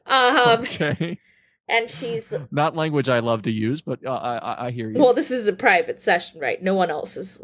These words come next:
Speaker 2: No, no, no, no, no, no. I'm just saying that I, some things I won't be able to repeat back to you.
Speaker 1: Okay, that's fine.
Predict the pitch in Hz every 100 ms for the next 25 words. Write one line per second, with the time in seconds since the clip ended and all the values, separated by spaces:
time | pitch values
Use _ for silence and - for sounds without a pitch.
0 | - 196 220 226 190 185 202 120 - 131
1 | 170 165 139 131 117 104 139 160 - 139
2 | 127 117 117 123 131 165 160 165 147 131
3 | 127 127 120 120 113 107 104 - 98 101
4 | 92 - 101 233 240 240 - - 220 233
5 | - - 170 131 151